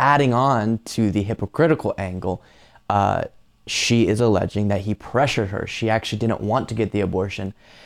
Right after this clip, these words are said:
and he pressured her, leading to her having to just cut ties with him altogether after that because she was so traumatized. So very low character individual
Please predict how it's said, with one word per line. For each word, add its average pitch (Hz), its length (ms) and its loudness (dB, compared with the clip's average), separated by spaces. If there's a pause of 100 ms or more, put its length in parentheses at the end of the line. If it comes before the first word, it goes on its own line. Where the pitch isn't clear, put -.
(160)
and 104 200 0
he 101 220 0
pressured - 640 -2
her, 92 260 -6 (680)
leading 123 400 6
to 117 160 2
her 110 80 2
having 107 300 2
to 101 40 0
just 95 220 -4
cut - 260 -2
ties 107 320 0
with 104 120 0
him 98 160 -2
altogether 98 680 -2 (260)
after 107 360 0
that 95 200 2
because 101 240 -2
she - 140 -4
was 92 140 -2
so 98 240 -6 (260)
traumatized. - 800 -4
So 95 400 0 (300)
very 156 440 6
low 127 280 6
character 113 440 2
individual 101 800 2